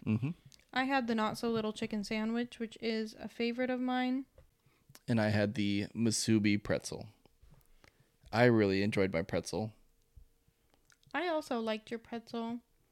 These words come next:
Speaker 1: But your chicken was next level.
Speaker 2: Yeah, it was really good. I love my chicken. And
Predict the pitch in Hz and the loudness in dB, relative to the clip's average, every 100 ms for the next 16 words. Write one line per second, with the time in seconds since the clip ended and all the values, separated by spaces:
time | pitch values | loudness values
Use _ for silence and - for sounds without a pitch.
0 | _ _ _ _ - - 80 101 92 101 | _ _ _ _ -10 -10 -4 -2 0 -2
1 | - 107 - 92 85 85 80 - - _ | -4 -6 -4 -6 -4 -4 -6 -12 -20 _
2 | 98 95 - 87 85 104 113 _ _ _ | -10 -8 -8 -6 -6 -6 -14 _ _ _
3 | _ 240 220 214 202 208 - - - - | _ 0 2 2 -2 -8 -10 -12 -12 -10
4 | - - - - 233 247 - - 240 - | -10 -8 -10 -10 -12 -14 -16 -14 -14 -16
5 | _ 262 247 | _ -6 -4